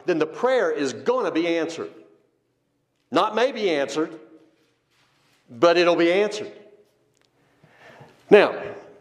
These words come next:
with that said, a couple things here that I wanna bring out at this point as we look at this. And the first item is,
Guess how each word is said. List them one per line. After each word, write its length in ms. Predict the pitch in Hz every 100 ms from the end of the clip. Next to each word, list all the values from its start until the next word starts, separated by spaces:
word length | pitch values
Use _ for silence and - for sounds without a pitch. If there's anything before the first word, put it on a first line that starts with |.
| _ _
with 280 | - 147 151
that 240 | 190 233
said, 300 | - 147 135
a 20 |
couple 260 | 135 180 196
things 320 | 196 196 180
here 160 | 135 104
that 100 | 117
I 80 | 120
wanna 200 | 139 135
bring 240 | 147 139
out 160 | 139 123
at 100 | 123
this 140 | 92
point 400 | - 82 82 -
as 280 | 113 101 113
we 360 | 120 117 87 - - - -
look 220 | 135 156
at 120 | 120
this. 500 | 95 82 - - - - _ _ _ -
And 220 | - 123 135
the 40 |
first 280 | - 220 -
item 300 | 147 123 113
is, 460 | 92 98 - -